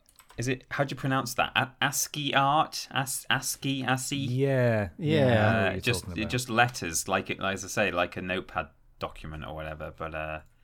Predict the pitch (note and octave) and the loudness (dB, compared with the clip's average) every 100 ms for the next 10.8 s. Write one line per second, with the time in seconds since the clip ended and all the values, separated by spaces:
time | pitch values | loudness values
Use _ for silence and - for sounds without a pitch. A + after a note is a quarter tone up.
0 | - _ A#2+ C#3 D3 C#3 E3+ F3 - F#2 | -20 _ -2 2 4 4 2 -2 0 2
1 | D#2+ D2+ - - _ - - - - - | 4 2 -2 -20 _ -8 -8 -12 -16 -20
2 | - D4+ - - - - - - - - | -6 -6 -2 -4 -4 -14 -14 -4 -4 6
3 | F3+ C3 - - A3 G#3 G#3 G#3+ A3 - | 6 6 2 4 8 8 8 6 4 4
4 | G3 F#3+ F#3+ - G3 G3+ G#3 G3+ - - | 8 8 6 4 4 4 2 0 -4 -6
5 | - - F#3 G3 G3+ F3 D3+ E3 F#3 F3+ | -8 2 6 8 8 4 4 4 4 4
6 | F3 F#3 G3+ - - C3+ G3 F#3+ D3 - | 0 0 -2 -6 -4 -2 0 2 0 -4
7 | - G2 - G#2 G2+ F2 - - - - | -8 -10 -8 -8 -8 -10 -18 -20 -20 -20
8 | - _ _ - _ G#2 F#2+ G2 F#2+ G2 | -20 _ _ -20 _ -10 -8 -8 -6 -6
9 | G2 - _ _ _ _ _ _ _ _ | -8 -12 _ _ _ _ _ _ _ _
10 | - - _ _ A2 G2+ F2+ | -20 -20 _ _ -6 -4 -4